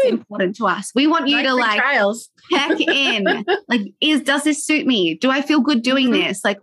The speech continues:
Speaker 2: we want you to, uh, feel the joy from doing these
Speaker 1: Yeah.
Speaker 2: classes. And that's also one of our big things. Like, if you haven't found a way of moving that brings you joy, keep
Speaker 1: Mm.
Speaker 2: looking.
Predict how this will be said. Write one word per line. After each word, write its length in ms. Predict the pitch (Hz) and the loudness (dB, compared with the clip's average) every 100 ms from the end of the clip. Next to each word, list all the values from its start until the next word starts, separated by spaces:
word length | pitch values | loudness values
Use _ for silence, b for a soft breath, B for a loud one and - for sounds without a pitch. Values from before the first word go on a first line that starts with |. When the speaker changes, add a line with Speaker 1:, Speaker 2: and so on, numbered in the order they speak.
| 202 | -6
Speaker 2:
we 160 | 202 254 | -2 0
want 200 | 294 247 | 2 2
you 100 | 254 | 2
to, 380 | 247 233 196 - _ - | 2 0 0 -2 _ -4
uh, 100 | 214 | -4
feel 300 | - 269 262 | -2 -2 0
the 100 | 254 | 0
joy 420 | 208 226 233 175 | 0 0 0 -2
from 180 | 180 226 | 0 0
doing 220 | 220 226 | 2 0
these 180 | 226 214 - | 0 -2 -2
Speaker 1:
Yeah. 80 | 208 | -2
Speaker 2:
classes. 480 | 214 185 170 175 - b b b | -2 -2 -2 -2 -8 b b b
And 80 | 240 | 0
that's 220 | 254 302 | 0 -2
also 320 | 285 277 285 285 | -2 -2 0 0
one 160 | 262 | 2
of 60 | 254 | 0
our 120 | 220 | -2
big 240 | 226 233 | -2 -2
things. 220 | 262 220 202 | -2 0 -2
Like, 140 | 208 | -2
if 160 | 254 247 | -2 0
you 80 | 233 | -2
haven't 420 | - 208 302 269 | -2 -2 -2 0
found 180 | 262 262 | 0 0
a 60 | 247 | 0
way 200 | 220 220 | 0 0
of 120 | 214 | 0
moving 320 | 202 196 233 | 0 2 0
that 160 | 220 - | 0 0
brings 200 | 220 220 | 0 0
you 80 | |
joy, 320 | 226 185 220 254 | 0 0 -2 -4
keep 340 | - 349 381 | -2 0 0
Speaker 1:
Mm. 120 | 196 190 | -2 -2
Speaker 2:
looking. 640 | 262 359 - 226 120 95 | 0 0 -2 -2 -2 -8